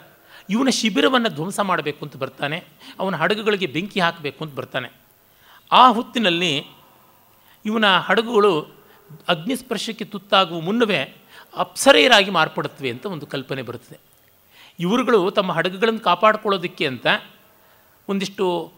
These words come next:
ಕೋಟೆಗಳನ್ನು ಕಟ್ಟಿಕೊಂಡು ಸಮುದ್ರ ತೀರದಲ್ಲಿ ತಡೆಗೋಡೆಗಳನ್ನು ಅದ್ರ ಹಿಂದೆ ಇರ್ತಾರೆ. ಹೋಮರ್ನ ಕಾವ್ಯದಲ್ಲೂ ಬರುತ್ತೆ, ತಡೆಗೋಡೆ ಕಟ್ಟಿಕೊಂಡಿರ್ತಾರೆ.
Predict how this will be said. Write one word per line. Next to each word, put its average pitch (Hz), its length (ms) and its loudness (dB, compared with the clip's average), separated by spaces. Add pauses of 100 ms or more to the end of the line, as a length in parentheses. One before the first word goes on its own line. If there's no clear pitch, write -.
ಕೋಟೆಗಳನ್ನು 185 480 0
ಕಟ್ಟಿಕೊಂಡು 156 560 -6
ಸಮುದ್ರ 165 380 -6
ತೀರದಲ್ಲಿ 143 640 -6 (180)
ತಡೆಗೋಡೆಗಳನ್ನು 151 720 0 (460)
ಅದ್ರ 208 120 0
ಹಿಂದೆ 180 280 2
ಇರ್ತಾರೆ. 127 340 -4 (200)
ಹೋಮರ್ನ 220 380 0
ಕಾವ್ಯದಲ್ಲೂ 208 460 0
ಬರುತ್ತೆ, 175 360 -4 (260)
ತಡೆಗೋಡೆ 170 380 0
ಕಟ್ಟಿಕೊಂಡಿರ್ತಾರೆ. 151 920 -6